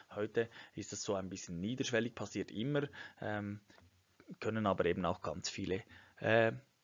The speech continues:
Missverständnisse entstehen. Und dann zum Schluss, Kommunikation ist symmetrisch oder komplementär. Das ist auch schwieriger geworden. Äh, das heißt, übersetzt, entweder sind, ist unser Status gleich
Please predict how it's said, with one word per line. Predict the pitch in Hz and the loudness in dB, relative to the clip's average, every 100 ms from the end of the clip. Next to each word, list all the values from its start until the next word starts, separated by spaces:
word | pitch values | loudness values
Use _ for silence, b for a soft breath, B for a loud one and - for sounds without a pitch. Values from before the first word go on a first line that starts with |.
| _ | _
Missverständnisse | 160 214 180 - 101 - - 82 85 85 - 90 - 85 95 | 4 6 6 4 4 4 4 0 0 -6 -6 -6 -4 -2 -2
entstehen. | 95 101 - 87 73 101 B B B B - | -4 -6 -6 -6 -8 -14 B B B B -6
Und | 120 | 6
dann | 143 139 | 6 6
zum | 139 135 | 2 12
Schluss, | 220 240 - | 12 12 10
Kommunikation | 165 151 135 - 139 143 | 8 8 4 6 6 6
ist | 127 - | 2 2
symmetrisch | 117 113 131 143 139 - - | 6 8 8 8 6 4 8
oder | 127 127 104 | 12 12 10
komplementär. | - 120 110 110 104 98 - 107 131 175 - B B B B _ _ _ _ _ _ _ | 6 6 6 6 4 4 4 8 10 8 6 B B B B _ _ _ _ _ _ _
Das | 139 139 | 8 8
ist | 160 - - | 4 0 8
auch | 117 180 233 - | 12 12 12 8
schwieriger | - 220 220 214 | 4 6 6 6
geworden. | 208 208 214 208 165 | 10 8 8 2 2
Äh, | 151 | 4
das | 151 156 | 2 6
heißt, | 151 151 | 6 6
übersetzt, | 156 135 135 156 165 - - | 2 2 6 8 8 6 4
entweder | 175 233 160 151 135 | 6 6 8 8 8
sind, | 120 135 127 | 4 0 2
ist | 139 - | 0 0
unser | 123 110 | 0 2
Status | 107 113 104 - 95 - | 2 4 4 2 -6 -4
gleich | 95 101 233 220 - | 0 2 2 -2 -10